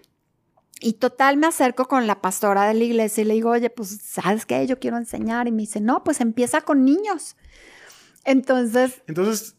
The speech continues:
Speaker 2: empezaste
Speaker 1: empecé con niños.
Speaker 2: con Ministerio de Niños. Qué genial.
Speaker 1: Entonces, mi marido le digo, "¿Sabes qué? El domingo vamos a dar clase a los niños".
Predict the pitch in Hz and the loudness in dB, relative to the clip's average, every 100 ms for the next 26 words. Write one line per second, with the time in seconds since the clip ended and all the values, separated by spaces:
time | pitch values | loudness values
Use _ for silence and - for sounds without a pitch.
0 | - 156 160 160 185 262 214 196 190 262 | -4 0 0 0 2 2 2 2 0 2
1 | 294 370 349 156 151 147 - 170 190 185 | 2 2 2 2 2 0 0 0 0 0
2 | 220 180 175 175 175 175 196 - 202 202 | -2 -4 -4 -6 -6 -6 -8 -6 -4 -4
3 | 196 214 208 202 202 214 233 - 214 208 | -4 -4 -4 -4 -4 -4 -4 -4 -4 -4
4 | 220 - 254 302 453 508 _ 240 226 220 | -6 -4 -4 -2 -4 -4 _ 0 2 2
5 | 277 370 427 554 _ 220 214 220 208 214 | 2 2 -2 -6 _ -4 -2 -2 -2 0
6 | 214 220 220 226 208 160 147 - - | -2 0 0 2 0 -2 -6 -10 -18